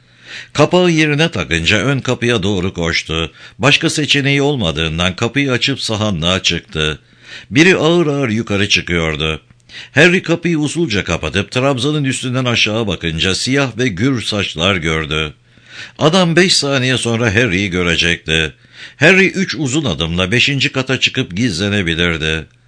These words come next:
Adam karşısında oturan Harry'i görünce kala kaldı. "Selam Alf," dedi Harry saatine bakarak, "seni bekliyordum."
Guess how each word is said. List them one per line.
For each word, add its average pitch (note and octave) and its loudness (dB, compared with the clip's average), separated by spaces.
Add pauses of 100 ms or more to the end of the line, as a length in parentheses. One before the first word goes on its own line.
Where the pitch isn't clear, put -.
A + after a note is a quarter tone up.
(640)
Adam D#3+ 4
karşısında D3+ 2
oturan D3 0
Harry'i C#3+ 2
görünce A#2+ 0
kala F2+ 0
kaldı. D#2+ -2 (960)
"Selam A2 0
Alf," C3+ 2
dedi A#2 2
Harry G#2+ 2
saatine G#2 2
bakarak, F#2 0
"seni C3+ 2
bekliyordum." F#2 0